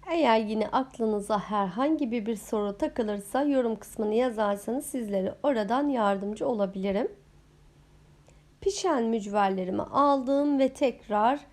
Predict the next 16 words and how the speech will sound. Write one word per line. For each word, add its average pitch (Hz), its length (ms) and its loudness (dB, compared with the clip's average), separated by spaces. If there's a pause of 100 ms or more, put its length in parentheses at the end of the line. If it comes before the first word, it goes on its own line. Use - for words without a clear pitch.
(580)
e, 202 300 -2
kalan 233 320 2
mücverleri 190 760 -2
de 196 140 -6
kızartıyorum. 269 960 2 (1700)
"Fırında 302 500 4
olmaz 262 500 4
mı?" 226 160 -2
diye 262 120 -2
sorabilirsiniz. 220 1000 -2 (180)
E, 202 180 0
bu 214 60 -8
şekilde 208 380 -4
sorular 214 640 0
da 190 80 -2
geliyor. 190 480 -2